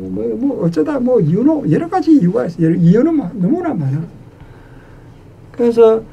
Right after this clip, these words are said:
어, 사람들이 불행한 이유는 아까도 말했지만 아흔아홉 가지라고 해서 행복한 이유는 한 가지밖에 없는데 불행한 이유는 너무나 많아요.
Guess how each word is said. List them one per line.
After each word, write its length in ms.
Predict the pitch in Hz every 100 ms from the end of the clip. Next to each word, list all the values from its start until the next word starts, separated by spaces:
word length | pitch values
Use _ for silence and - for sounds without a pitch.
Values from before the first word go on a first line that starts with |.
| - - - - -
어, 180 | 220 196 180
사람들이 420 | 220 247 233 202
불행한 420 | 233 262 262 220
이유는 380 | 190 202 208 220
아까도 260 | 175 220
말했지만 380 | 202 190 185 170 - - 294
아흔아홉 460 | 226 254 226 233 190
가지라고 360 | 156 143 156 147
해서 200 | 151 139
행복한 400 | 214 226 254 269
이유는 240 | 240 233
한 120 | 185 240
가지밖에 400 | 269 262 214 175
없는데 460 | 143 147 185 190 - - -
불행한 340 | 214 247 240 180
이유는 220 | 190 185
너무나 280 | 285 392 381
많아요. 300 | 220 139